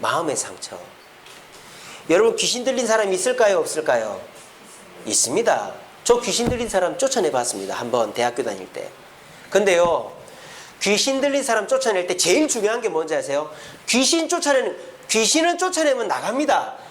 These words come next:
차라리 귀신 들린 거면 간단해요. 기도하면 나가요. 그런데요, 마음의 상처가 있으면 그게 더 심각한 거예요. 아시겠죠? 우울증이나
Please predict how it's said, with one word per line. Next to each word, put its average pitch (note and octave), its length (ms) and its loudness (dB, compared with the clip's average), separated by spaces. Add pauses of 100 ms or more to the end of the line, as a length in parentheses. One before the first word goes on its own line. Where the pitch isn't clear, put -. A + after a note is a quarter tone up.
(140)
차라리 E4+ 520 2
귀신 B3 280 -2
들린 D4+ 260 2
거면 B3+ 200 4
간단해요. A#2+ 640 -2 (600)
기도하면 A3 480 4
나가요. B2 440 -2 (920)
그런데요, A#2+ 560 0 (600)
마음의 C#4 540 4
상처가 A#3+ 400 0
있으면 G3+ 260 -4
그게 G#3+ 220 0
더 G#3 80 2
심각한 F3+ 480 -2
거예요. F#2+ 360 -8 (260)
아시겠죠? A2+ 560 -4
우울증이나 D3+ 840 2